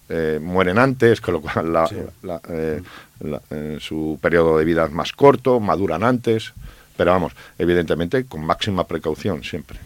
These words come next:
Speaker 2: Claro. Eh, hablabas del triaje, eh, bueno, después de una travesía en cayuco, al margen de cómo, eh, embarcas ya,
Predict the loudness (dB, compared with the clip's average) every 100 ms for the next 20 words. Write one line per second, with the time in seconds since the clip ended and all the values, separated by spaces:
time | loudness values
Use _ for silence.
0 | -14 -12 -10 -12 -20 -20 -20 -20 -10 -6
1 | -4 -2 -4 -6 -6 -4 -4 -4 -6 -2
2 | -2 0 -4 -4 -10 -10 -8 -8 -8 -8
3 | -8 -8 -10 -10 -8 -6 -4 -4 -4 -4
4 | -6 -6 -12 -14 -10 -6 -8 -6 -6 -8
5 | -14 _ -20 -20 -12 -8 -8 -8 -8 -10
6 | -8 -6 -4 -6 -8 -14 _ -12 -10 -10
7 | -6 -4 -4 -4 -4 -4 -4